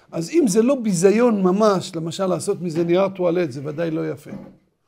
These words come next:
אבל לעשות מזה ניירות מסוג אחר או משהו כזה, דברי חולין, זה לא נורא. לא נורא, כי לא השתמשו בהם. אבל ספרים, כמו שאמרתי, אני מחלק בין ספרים שהשתמשו בהם,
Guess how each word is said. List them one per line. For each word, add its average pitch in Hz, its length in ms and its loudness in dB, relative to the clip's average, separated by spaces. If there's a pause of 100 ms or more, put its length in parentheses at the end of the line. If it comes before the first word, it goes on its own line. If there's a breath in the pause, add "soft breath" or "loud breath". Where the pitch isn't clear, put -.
(340 soft breath)
אבל 151 160 0
לעשות 202 380 2
מזה 214 260 0
ניירות 196 520 2
מסוג 202 360 -4
אחר 185 240 -2
או 180 140 -2
משהו 196 320 -8
כזה, 175 240 -6
דברי 165 380 -8
חולין, 190 460 -4 (680 soft breath)
זה 254 100 -4
לא 359 140 6
נורא. 202 260 2 (600)
לא 254 160 8
נורא, 233 340 0
כי 247 80 -8
לא 254 120 4
השתמשו 254 460 -4
בהם. 175 300 -4 (760 soft breath)
אבל 240 380 2
ספרים, 240 580 -2
כמו 240 220 -2
שאמרתי, 226 520 -2
אני 226 180 0
מחלק 226 500 -4
בין 214 220 0
ספרים 202 520 -2
שהשתמשו 156 640 -10
בהם, 220 380 0